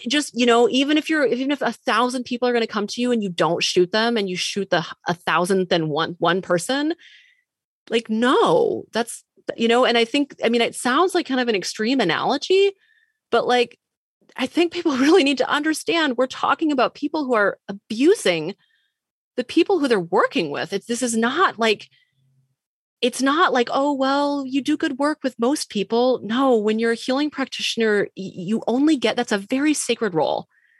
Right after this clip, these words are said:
You only get to step into that role if you are actively committed to not harming the people you work with. And if you're causing harm, even if it's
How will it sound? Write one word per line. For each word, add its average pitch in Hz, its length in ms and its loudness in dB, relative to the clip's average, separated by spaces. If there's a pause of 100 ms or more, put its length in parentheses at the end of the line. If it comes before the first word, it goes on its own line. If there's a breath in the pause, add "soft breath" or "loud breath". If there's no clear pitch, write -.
(300)
You 220 240 -2
only 285 340 4
get 220 200 0
to 214 100 -8
step 175 260 -2
into 190 140 0
that 165 200 0
role 165 400 2 (560)
if 180 160 -4
you 208 60 4
are 170 240 2
actively 226 540 0
committed 160 560 0
to - 160 -6
not 151 320 0 (100)
harming 151 360 -2
the 120 100 -4
people 143 240 -2
you 156 120 -4
work - 160 -6
with. - 300 -6 (880)
And 185 260 0 (720)
if 165 160 -6
you're 185 140 2
causing 220 500 0
harm, 240 460 0
even 233 280 -2
if 240 140 -2
it's - 180 -6